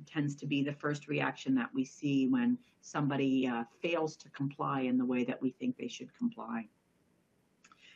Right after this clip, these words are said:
And I guess I always think to myself and have thought to myself for a while,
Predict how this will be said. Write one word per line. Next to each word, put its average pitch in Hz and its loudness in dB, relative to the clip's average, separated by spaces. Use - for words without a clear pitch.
And 180 0
I 185 4
guess 202 2
I 180 4
always 165 2
think 156 -2
to 160 -2
myself 139 0
and 135 0
have 139 -4
thought 139 -2
to 139 -4
myself 127 0
for 135 -4
a 131 0
while, 123 0